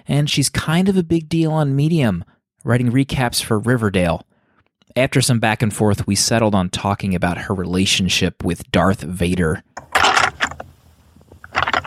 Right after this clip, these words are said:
When, when in your life did you know that Darth Vader was the one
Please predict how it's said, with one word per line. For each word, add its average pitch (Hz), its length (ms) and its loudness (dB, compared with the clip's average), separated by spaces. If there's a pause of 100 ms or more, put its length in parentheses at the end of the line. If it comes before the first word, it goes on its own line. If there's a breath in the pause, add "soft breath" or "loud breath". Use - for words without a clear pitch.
(2500)
When, 131 460 0
when 131 380 0
in 185 120 0
your 147 200 0
life 92 560 -2 (720)
did 90 160 0
you 90 160 2
know 85 240 4
that 78 240 -2
Darth - 260 0
Vader 73 280 0
was 76 220 -2
the - 100 -2
one 73 360 -4